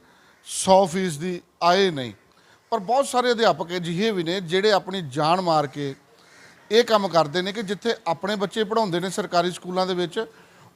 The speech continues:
ਉੱਥੇ ਜਿਹੜੇ ਵਿਦਿਆਰਥੀ ਪੜ੍ਹਨ ਆਉਂਦੇ ਉਹਨਾਂ ਨੂੰ ਆਪਣੇ ਸਮਝ ਕੇ ਅਜਿਹਾ ਵਿੱਦਿਆ ਦਾ ਦਾਨ ਦਿੰਦੇ ਆ ਕਿ ਉਹ ਬੱਚੇ ਵੀ ਫਿਰ ਯਾਦ ਕਰਦੇ ਆ। ਜਾਂ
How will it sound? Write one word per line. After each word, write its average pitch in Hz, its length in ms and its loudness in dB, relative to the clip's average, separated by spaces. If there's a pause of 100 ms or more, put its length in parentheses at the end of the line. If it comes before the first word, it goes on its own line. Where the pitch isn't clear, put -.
ਉੱਥੇ 240 320 2 (200)
ਜਿਹੜੇ 220 280 0
ਵਿਦਿਆਰਥੀ 185 520 2
ਪੜ੍ਹਨ 214 360 -6
ਆਉਂਦੇ 185 200 -2
ਉਹਨਾਂ 214 160 0
ਨੂੰ 226 120 -6 (140)
ਆਪਣੇ 226 380 2
ਸਮਝ 190 360 -4
ਕੇ 165 260 -4 (600)
ਅਜਿਹਾ 233 380 4
ਵਿੱਦਿਆ 196 340 2
ਦਾ 190 120 4
ਦਾਨ 170 260 2
ਦਿੰਦੇ 160 280 -2
ਆ 170 140 4
ਕਿ 185 100 -8
ਉਹ 214 160 -4
ਬੱਚੇ 185 360 0
ਵੀ 185 120 -4
ਫਿਰ 151 240 -8 (540)
ਯਾਦ 170 340 4
ਕਰਦੇ 127 340 -4
ਆ। 135 40 -8
ਜਾਂ 202 280 2